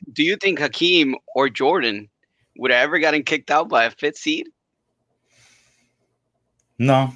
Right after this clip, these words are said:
Speaker 1: <laughs> I
Speaker 2: That's
Speaker 1: mean,
Speaker 2: the
Speaker 1: it's just,
Speaker 2: thing.
Speaker 1: it's, I don't know. It, it's very, it's a very different, uh,
Speaker 2: We're living in
Speaker 1: league.
Speaker 2: wild times, man. It's wild times. What a time to be alive.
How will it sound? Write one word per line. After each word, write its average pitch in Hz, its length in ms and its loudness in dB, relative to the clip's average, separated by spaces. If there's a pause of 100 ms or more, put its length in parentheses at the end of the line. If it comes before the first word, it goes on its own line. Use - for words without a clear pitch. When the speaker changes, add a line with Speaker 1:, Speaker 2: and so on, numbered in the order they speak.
Speaker 1:
<laughs> - 140 -14
I - 40 -2 (1200)
Speaker 2:
That's 165 180 -4
Speaker 1:
mean, - 60 -8
Speaker 2:
the 165 60 2
Speaker 1:
it's 175 120 -2
just, - 0 - (140)
Speaker 2:
thing. 120 200 -6
Speaker 1:
it's, - 340 -20
I - 200 -8
don't 78 140 -10
know. 78 200 -8 (180)
It, 110 140 -2
it's 127 220 -4 (320)
very, 120 280 4
it's 110 80 -2
a 113 60 0
very 101 240 4
different, 92 380 -2
uh, 85 320 -2 (440)
Speaker 2:
We're 110 140 -16
living 135 260 -6
in 123 140 -2
Speaker 1:
league. 110 80 -4
Speaker 2:
wild 127 240 2
times, 135 320 -2
man. 123 220 -2
It's - 120 -8
wild 131 200 0
times. 120 360 -4 (380)
What 120 160 -2
a - 20 -4
time 147 220 -2
to - 100 -16
be 139 100 -4
alive. 120 400 2